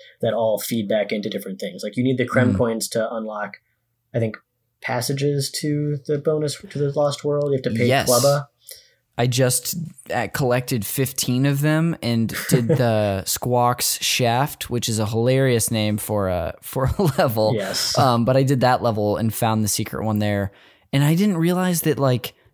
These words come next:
Speaker 2: I went to a secret world. I thought that was just another level. That's amazing.
Speaker 1: Um, you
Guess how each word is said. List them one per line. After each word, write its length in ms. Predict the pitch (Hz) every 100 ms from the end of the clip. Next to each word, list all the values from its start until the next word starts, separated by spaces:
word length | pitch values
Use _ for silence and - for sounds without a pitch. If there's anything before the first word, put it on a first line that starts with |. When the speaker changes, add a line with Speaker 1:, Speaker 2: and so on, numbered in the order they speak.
| _ -
Speaker 2:
I 100 | 127
went 260 | 127 143 -
to 100 | 143
a 60 |
secret 420 | 135 143 135 131
world. 680 | 117 113 170 233 95 73 - -
I 60 | 113
thought 240 | 151 151
that 140 | 160
was 120 | 135 127
just 200 | 135 123
another 260 | 120 127
level. 300 | 113 131 165
That's 220 | 110 120 131
amazing. 580 | 131 208 131 57 - - _ _ _ _ _ -
Speaker 1:
Um, 460 | 156 151 151 156 175 - _ _ -
you 280 | 151 160